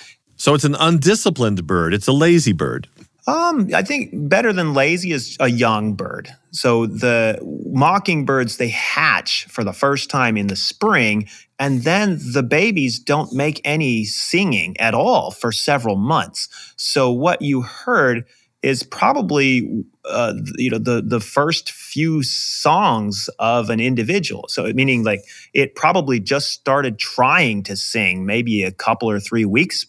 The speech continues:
Speaker 2: earlier than that. So it's just really unstereotyped song, no mimicry in there. Um, it'll get better, and probably within a month or two, he'll be singing better than that. But, uh,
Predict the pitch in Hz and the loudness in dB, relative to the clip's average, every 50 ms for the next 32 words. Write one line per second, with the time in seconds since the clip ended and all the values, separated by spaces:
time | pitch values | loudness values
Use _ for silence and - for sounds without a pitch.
0 | _ _ - 127 143 165 180 143 104 - - - - _ _ _ - - 196 190 | _ _ -2 0 0 2 2 0 0 -2 -4 -10 -14 _ _ _ -6 -4 -4 -2
1 | 165 - 50 55 - - - _ _ _ _ _ _ _ _ - - - - - | -2 0 0 0 -2 -4 -8 _ _ _ _ _ _ _ _ -14 -8 -4 -2 -2
2 | 98 95 95 - - - - 107 - - 117 110 - - 110 123 151 156 143 131 | -2 -2 -4 -4 -4 -4 -4 -4 -4 -4 -6 -6 -4 -2 0 0 2 2 2 2
3 | 120 - - 123 127 120 - - - 120 123 123 120 120 107 - - 123 120 120 | 0 0 0 -2 -2 -2 -4 -2 0 2 2 2 2 0 -2 0 0 0 0 0
4 | - - - 117 117 117 117 120 117 113 107 113 120 123 131 127 120 120 120 123 | -2 -4 -2 0 2 2 2 2 0 0 0 2 2 2 2 2 2 2 0 0
5 | 123 120 - 127 120 113 113 110 110 110 107 107 107 107 104 - - - - _ | -2 -2 -2 -2 0 0 2 2 2 2 2 2 2 0 -4 -12 -20 -20 -20 _
6 | _ - 120 113 113 - - 247 285 247 180 143 107 - 107 107 90 78 76 78 | _ -2 0 0 2 2 2 2 2 2 0 0 0 -2 -2 -2 -2 -2 -2 -4
7 | 92 113 123 - _ _ _ - 120 117 120 120 117 110 - - 147 156 170 156 | -6 -8 -8 -12 _ _ _ -6 -4 -2 0 0 0 -2 0 0 2 2 2 0
8 | 135 135 131 123 117 117 117 - 127 123 120 117 110 107 107 113 127 190 220 - | 0 0 0 2 0 0 -2 -2 -2 0 0 0 0 0 2 2 2 2 0 0
9 | 123 101 101 - - 117 107 107 110 110 110 110 110 104 - - 123 113 107 104 | -2 -4 -4 -6 -8 -6 -6 -6 -4 -4 -4 -4 -4 -4 -2 -2 0 0 2 0
10 | 104 95 110 110 110 101 101 98 98 101 113 110 101 - 98 - - 101 90 - | 0 2 0 0 0 0 0 0 0 0 0 0 0 0 -2 -6 -8 -8 -8 -8
11 | - - 104 95 92 90 | -6 -6 -4 -4 -4 -6